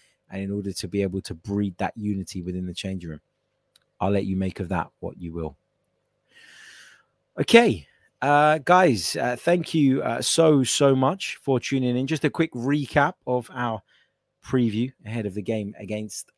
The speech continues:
Leicester City tomorrow. I'd name an unchanged eleven. It includes Ramsdale, White, Saliba, Gabriel, Zinchenko, Partey, Odegaard, Xhaka, Saka, Martinelli, and Jesus. Hope to see,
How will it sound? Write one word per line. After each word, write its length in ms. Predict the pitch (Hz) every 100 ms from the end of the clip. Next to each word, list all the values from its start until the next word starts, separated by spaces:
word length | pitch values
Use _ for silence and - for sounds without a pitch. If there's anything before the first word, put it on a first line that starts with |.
| 113
Leicester 500 | 110 107 - 104 101
City 580 | - - 120 - 110 98
tomorrow. 600 | - 104 110 110 107 110 - - _ _
I'd 120 | 117 117
name 200 | 123 120
an 100 | -
unchanged 480 | 139 135 - 131 120
eleven. 440 | 135 131 135 147 -
It 60 | 104
includes 320 | 98 107 92
Ramsdale, 480 | 113 120 110 120 107
White, 240 | 104 117
Saliba, 480 | 120 117 113 117 104
Gabriel, 420 | 113 104 107 104
Zinchenko, 680 | 98 90 85 - 113 - 107 - _ _ _ _
Partey, 440 | 143 143 - 110 -
Odegaard, 480 | 117 104 95 95 87
Xhaka, 460 | 113 107 - 104 - _ _
Saka, 580 | - - 131 120 113 104 -
Martinelli, 720 | 104 92 - 95 92 87 - _ -
and 160 | 85
Jesus. 640 | 82 90 82 - 104 101 - - _
Hope 240 | - 120 120
to 100 | 101
see, 340 | - 107 90